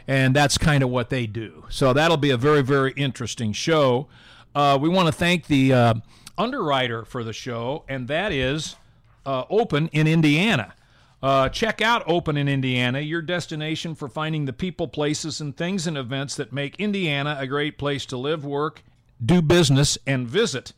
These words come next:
If you own a business in Indiana, list your business and events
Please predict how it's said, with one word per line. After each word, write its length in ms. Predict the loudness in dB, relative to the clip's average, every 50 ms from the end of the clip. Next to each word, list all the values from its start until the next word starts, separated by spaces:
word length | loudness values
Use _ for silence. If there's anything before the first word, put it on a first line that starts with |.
| _ _ _ -20 -20 -20 -20 -20 -10 -6
If 140 | -4 -2 -2
you 120 | -2 0 0
own 180 | 2 2 2 2
a 60 | 2
business 440 | 2 0 0 2 0 -2 -2 -2 -4
in 140 | -2 -2
Indiana, 640 | 0 0 -2 -2 -2 -2 -2 -2 -2 -2 -4 -4 -6 _ _ _ _
list 300 | -2 0 0 0 -2 -4
your 80 | -6 -4
business 580 | -4 -4 -4 -4 -4 -6 -8 -8 -10 -12 -14 -18 _ _ _ _ _ _ _ _ _ -4
and 180 | -4 -2 -2
events 560 | -2 -2 -2 -2 -2 -2 -4 -4 -6 -10 -12